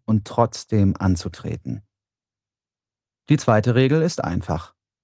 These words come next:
Setz dein Team stets an erste Stelle. Nadella spielte in seiner Jugend gemeinsam mit einem der vielversprechendsten Werfer im ganzen Land,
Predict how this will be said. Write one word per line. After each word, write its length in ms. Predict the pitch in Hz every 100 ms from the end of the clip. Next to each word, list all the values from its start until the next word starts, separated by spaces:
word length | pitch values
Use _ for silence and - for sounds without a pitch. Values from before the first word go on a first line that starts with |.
| _ _
Setz 420 | 113 160 170 -
dein 260 | - 113 98
Team 360 | - 135 127 127
stets 560 | - 151 151 - - -
an 200 | 110 107 -
erste 420 | 139 135 - 113
Stelle. 400 | - 85 - 107 _ _ _ _ _ _ _
Nadella 480 | - 147 165 160 156
spielte 480 | 156 - 165 165 165
in 100 | 139
seiner 220 | 139 139
Jugend 500 | 127 120 123 156 160
gemeinsam 560 | 139 123 135 170 165 156
mit 180 | 147 -
einem 300 | 127 131 127
der 200 | 120 110
vielversprechendsten 1200 | - 185 190 151 - - 117 - 117 - 110 98
Werfer 420 | 98 104 - 110
im 200 | 104 104
ganzen 440 | 113 113 113 113
Land, 320 | 95 82 98